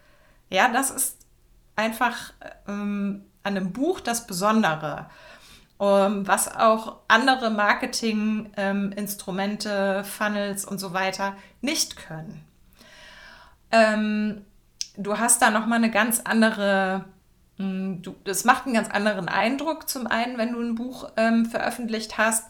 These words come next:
und du hast auch andere Kanäle, über die du Menschen erreichst,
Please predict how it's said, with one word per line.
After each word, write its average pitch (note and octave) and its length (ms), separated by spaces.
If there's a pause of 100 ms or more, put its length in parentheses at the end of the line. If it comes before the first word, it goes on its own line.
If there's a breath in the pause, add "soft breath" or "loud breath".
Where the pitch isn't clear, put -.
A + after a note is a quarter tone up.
(380 loud breath)
und G#3 200
du A3+ 100
hast A#3 380
auch G3 340 (340)
andere G3+ 1000
Kanäle, G3+ 760 (240)
über F#3+ 200
die F3 200
du F3+ 380 (380 loud breath)
Menschen G#3 400
erreichst, F#3+ 880